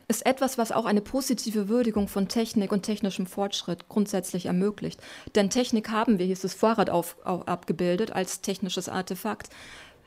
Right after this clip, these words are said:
Viele technischen Möglichkeiten, technischen Artefakte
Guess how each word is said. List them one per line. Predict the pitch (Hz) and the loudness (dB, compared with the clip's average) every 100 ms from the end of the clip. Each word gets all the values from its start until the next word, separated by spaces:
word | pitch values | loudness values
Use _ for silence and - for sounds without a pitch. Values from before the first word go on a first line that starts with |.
| - | -10
Viele | - 262 285 | 6 6 6
technischen | 277 233 - 214 - 208 | 2 -2 0 0 2 0
Möglichkeiten, | 220 226 220 - 185 180 190 214 - | 0 -2 -6 -4 -4 -2 -6 -8 -4
technischen | 214 214 208 - | 0 0 0 2
Artefakte | 202 226 - 185 185 202 | 2 0 -2 -2 0 -4